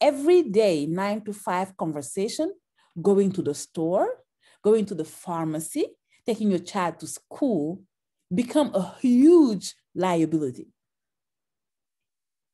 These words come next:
And if you know Detroit, you know that it's a Black city.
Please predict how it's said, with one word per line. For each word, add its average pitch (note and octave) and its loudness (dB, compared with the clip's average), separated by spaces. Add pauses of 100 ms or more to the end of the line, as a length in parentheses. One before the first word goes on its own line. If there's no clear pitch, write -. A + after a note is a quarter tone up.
(1000)
And A3 -2
if B3 -4
you D#4+ 8
know D4+ 6
Detroit, A3 0
you G3+ 0
know G3 4
that F3+ 0
it's E3+ -8
a D#3 -8
Black C#3 -6
city. - -8